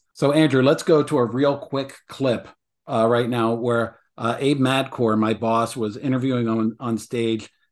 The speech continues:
and was asking about the rise of streaming.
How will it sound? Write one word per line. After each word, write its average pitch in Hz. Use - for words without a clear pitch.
and 123
was 120
asking 151
about 117
the 117
rise 113
of 107
streaming. 107